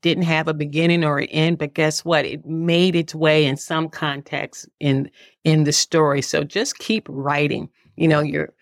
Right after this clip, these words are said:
um, pieces don't have to go anywhere. It just has to be your thoughts, um, or your prayers. Um, but put it down, don't judge it,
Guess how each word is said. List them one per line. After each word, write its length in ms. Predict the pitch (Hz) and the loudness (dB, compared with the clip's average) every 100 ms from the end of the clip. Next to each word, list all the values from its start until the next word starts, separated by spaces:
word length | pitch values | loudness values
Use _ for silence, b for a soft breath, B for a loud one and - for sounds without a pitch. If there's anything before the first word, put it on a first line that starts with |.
| _ _ _ | _ _ _
um, 340 | 139 143 - - - | -14 -10 -8 -10 -4
pieces 340 | 214 196 190 | -4 -2 -2
don't 200 | 165 147 | 0 0
have 180 | 143 123 | 0 -2
to 60 | 127 | -6
go 340 | 123 156 160 | 0 2 4
anywhere. 640 | 170 160 160 160 156 156 b b - | 4 4 2 2 0 -2 b b -4
It 140 | 156 | -2
just 200 | 175 170 | 0 -2
has 160 | 156 151 | -4 -4
to 100 | 147 | -4
be 140 | 143 | -2
your 200 | 143 139 | 0 -2
thoughts, 560 | - 143 139 - - - _ _ - | 0 0 0 -2 -12 -16 _ _ -18
um, 260 | 147 143 | -6 -6
or 160 | 147 156 | 0 2
your 180 | 160 175 | 2 -2
prayers. 760 | 175 - 156 165 - - - - b b _ | -2 -2 -2 -2 -8 -12 -14 -16 b b _
Um, 480 | 143 143 139 139 123 _ _ _ _ _ | -6 -2 0 -2 -6 _ _ _ _ _
but 320 | - 151 - - | 0 0 0 -4
put 140 | 165 | 0
it 100 | 170 | 2
down, 280 | 170 147 147 | 2 2 0
don't 280 | 147 147 - | 0 -2 0
judge 340 | 160 147 143 | 2 2 2
it, 200 | 151 - | -2 -2